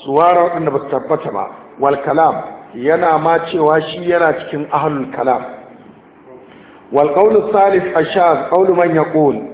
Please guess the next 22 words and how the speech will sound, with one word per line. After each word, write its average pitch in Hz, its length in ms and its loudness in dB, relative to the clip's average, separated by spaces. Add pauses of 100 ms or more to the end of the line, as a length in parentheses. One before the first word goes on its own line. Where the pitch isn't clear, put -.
(300)
innal 180 420 0
barzakha 175 580 2
alayhi 170 400 2
fi 175 220 -2
na'im 180 460 -2
wala 147 220 2
azab. 131 340 -4 (640)
An 151 140 0
gane 165 280 2 (100)
ko? 175 120 0 (360)
Magana 170 520 2
ta - 120 -4
uku 175 240 -2
da 143 100 0
ta 170 160 -6
saba 180 500 2
wa 151 120 2
maganganun 151 560 0
malaman 147 380 2
musulunci 151 720 -6 (540)
shine 180 460 -4
magana 165 400 0